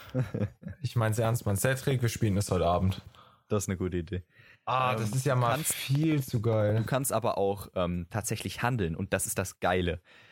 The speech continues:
Speaker 2: Ähm, in manchen
Speaker 1: Das was?
Speaker 2: Systemen
Speaker 1: Was ist das? Das Heile?
Speaker 2: Das Geile.
Speaker 1: Ah.
Speaker 2: Heil ist es natürlich auch.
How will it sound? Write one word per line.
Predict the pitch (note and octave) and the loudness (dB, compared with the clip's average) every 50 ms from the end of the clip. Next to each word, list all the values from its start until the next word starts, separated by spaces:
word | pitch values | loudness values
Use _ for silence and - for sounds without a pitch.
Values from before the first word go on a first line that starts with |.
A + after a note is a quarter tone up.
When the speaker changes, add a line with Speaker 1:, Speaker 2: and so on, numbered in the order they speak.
| - - _ _ _ G2+ | -20 -20 _ _ _ 0
Speaker 2:
Ähm, | G2+ G2 G2 G2 G2+ - - _ _ _ _ _ | 2 2 2 2 0 -2 -6 _ _ _ _ _
in | - A#2+ | -2 0
manchen | A#2 B2+ A2 - | 2 2 0 0
Speaker 1:
Das | - G3 | 0 0
was? | A#2+ E3 F#3+ | 0 0 0
Speaker 2:
Systemen | - - D3 C#3+ C#3+ | -2 -6 -6 -2 0
Speaker 1:
Was | C3 C#3+ F3+ - - | 0 0 0 0 -4
ist | - - | -4 -2
das? | D3 D#3+ - | -2 -2 0
Das | - B2+ A#2 - - | 0 -2 -2 -2 -2
Heile? | - C3+ F3 G3 E3 C#3+ D#3+ G3+ - - - - - - _ _ _ _ _ | 0 0 2 2 2 2 0 0 -2 -8 -16 -20 -20 -20 _ _ _ _ _
Speaker 2:
Das | - G2 - - | -6 -6 -2 0
Geile. | A2 G#2+ G#2+ G2 F2 E2 F2 - _ _ _ _ | 2 2 2 2 0 -2 -4 -8 _ _ _ _
Speaker 1:
Ah. | - A#2+ A2 G2 F2 - - - - _ - - - - - - - - A#2+ | 0 2 2 2 0 -2 -8 -18 -20 _ -6 -4 -2 -2 -2 0 0 0 2
Speaker 2:
Heil | A2+ A2+ A#2 A#2+ G#2+ | 2 2 2 0 0
ist | G2 G#2 | -2 -2
es | G#2+ - | -2 0
natürlich | A#2 G2+ - - G2 F#2 F2+ - | -2 -2 -2 -2 -2 -2 -2 -2
auch. | E2 E2 D#2+ - | -2 -2 -2 -4